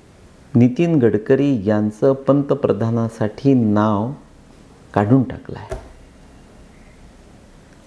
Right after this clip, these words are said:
त्यांचा आता पूर्ण भरोसा मोदींवर आहे, विश्वास मोदींवर आहे, प्रेम मोदींवर आहे.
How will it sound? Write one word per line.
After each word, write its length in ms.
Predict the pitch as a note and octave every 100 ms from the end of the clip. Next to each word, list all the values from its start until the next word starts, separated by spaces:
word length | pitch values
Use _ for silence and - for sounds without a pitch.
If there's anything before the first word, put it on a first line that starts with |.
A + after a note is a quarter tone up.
| - - - - - - -
त्यांचा 540 | C#3+ D3 D3 - G3 - -
आता 420 | B2+ - E3+ F#3+ - - _ _ _ _ _ - - -
पूर्ण 340 | E3 F#3 F#3+ F#3+ B2+
भरोसा 560 | A#2+ C3 B2 B2 E3+ E3
मोदींवर 680 | C3 A#2 A2 D#3+ D3+ B2 G#2+
आहे, 320 | G2 A#2 D3
विश्वास 580 | A#2 A2 - C#3+ D3 -
मोदींवर 560 | A2 G#2+ B2 A#2+ G#2+ G#2+
आहे, 220 | A2 D3+
प्रेम 360 | - A2+ C3+
मोदींवर 600 | C3+ G2+ F#2 C#3 C3 F#2 F2
आहे. 420 | F2+ A#2 C#3+